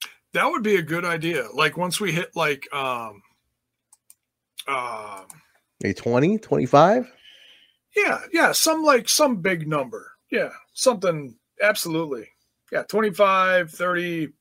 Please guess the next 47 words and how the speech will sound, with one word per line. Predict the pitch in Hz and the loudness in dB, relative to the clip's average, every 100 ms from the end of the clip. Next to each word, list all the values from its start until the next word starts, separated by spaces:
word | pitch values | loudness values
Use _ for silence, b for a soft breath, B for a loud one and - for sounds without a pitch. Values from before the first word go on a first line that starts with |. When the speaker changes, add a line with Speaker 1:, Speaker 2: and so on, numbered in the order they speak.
| _ - | _ -18
Speaker 1:
forty, | - 170 170 165 | -10 -4 -4 -4
fifty, | 156 - 156 165 | -8 -6 -8 -8
whatever. | 165 277 226 131 - - _ | -2 0 2 -2 -6 -20 _
Yeah. | - | 6
Speaker 2:
Something. | 165 135 | 6 8
We'll | 117 | 6
do | 135 | 8
a | 120 | 10
watch | 113 107 | 10 8
along | 101 95 90 90 | 4 -2 -6 -4
with | 92 | -4
it. | 90 - B B B B | -4 -8 B B B B
Speaker 1:
Yeah. | 277 - | -8 -4
Speaker 2:
Uh, | 95 92 - - _ _ _ _ _ _ _ _ _ | 4 4 4 -4 _ _ _ _ _ _ _ _ _
we're | 139 | 8
backstage. | 135 160 - 160 165 | 10 8 6 2 4
Alicia | 131 135 151 - | 4 4 2 2
Edwards | 143 147 151 139 | 2 4 2 2
is | - 143 135 131 110 | 4 6 8 6 4
with | 131 117 | 0 6
Jordan | 143 143 127 | 8 8 8
Grace, | 117 135 143 - - | 6 8 6 4 -6
uh, | - 117 117 | 2 4 4
and | 113 | 2
she's | 120 | -4
asking | 117 131 131 - _ - 127 | 2 4 4 -4 _ -4 0
her | 117 123 | 2 2
if | 110 | 0
she | 123 | -2
wants, | 117 117 | -2 -2
she's | - 107 | -6 0
able | 123 117 | 0 0
to | 120 | 0
get | 127 | 2
back | 131 127 | 4 4
in | 113 | 2
the | 107 | 0
ring | 147 | 4
with | 180 175 | 8 10
her, | 175 175 B B B - | 8 4 B B B -12
join | 113 139 151 | 4 8 8
her | |
for | 143 117 | 6 2
her | 107 | -2
team | - 147 131 | 0 2 4
at | |
Lockdown. | 113 123 139 139 131 127 127 | 6 4 4 2 2 2 0